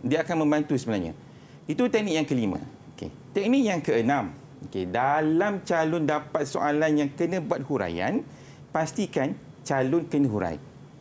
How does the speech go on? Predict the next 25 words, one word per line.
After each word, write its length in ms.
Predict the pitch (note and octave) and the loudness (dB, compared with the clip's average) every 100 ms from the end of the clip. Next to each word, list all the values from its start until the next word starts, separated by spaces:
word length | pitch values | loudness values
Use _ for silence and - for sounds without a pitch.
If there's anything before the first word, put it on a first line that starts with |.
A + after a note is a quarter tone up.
| - - | -20 -6
Jadi, 260 | G2 G2+ D3+ | -2 0 0
calon, 540 | D#3+ F3 E3 G3+ - - | 2 2 4 2 0 -6
i-, 140 | F#2 - | -8 -6
saya 220 | - B2 | -2 0
digalakkan 760 | B2 A#2 B2 B2 - - F3 | 0 2 4 4 0 -2 0
dan 80 | D#3 | 0
dicadangkan 680 | C3+ B2 A#2 F#2+ F#2 E2 B2+ G3 | 0 0 0 0 0 0 0 2
untuk 340 | D3 C#3 - | 0 2 2
menggunakan 600 | C3+ C3+ B2+ C#3 C#3+ F3+ E3 | 4 4 4 4 2 0 0
formula 380 | D3+ C#3+ C#3+ | 2 4 6
mudah 320 | C3+ C#3 B2+ G#2+ | 6 4 2 0
hurai. 420 | F#2+ F#2 C#3+ C4 - - - - | 0 0 0 -2 -8 -20 -20 -12
Yang 140 | A2 F2+ | -4 -2
ada 120 | G2+ | -2
tiga 220 | - D#3+ F#3+ | -2 2 4
benda 260 | E3+ E3 G3+ | 2 2 2
yang 220 | E3+ D3+ - - | 2 0 -6 -4
calon 260 | D3 D3+ | 0 0
kena 200 | C#3 C3+ | 2 0
tahu. 260 | A2+ B2+ C#4 - - - | 2 2 0 -4 -20 -8
Yang 160 | A2+ A2+ | -6 -2
pertama, 380 | C3 C3+ D3 F#3 | 0 2 2 0
buat 220 | B2+ D3 | 0 0
isi 200 | C3+ C3+ | -2 -2
jawapan. 500 | A#2 G2+ F#2+ A#2+ G#3 | 2 2 2 0 0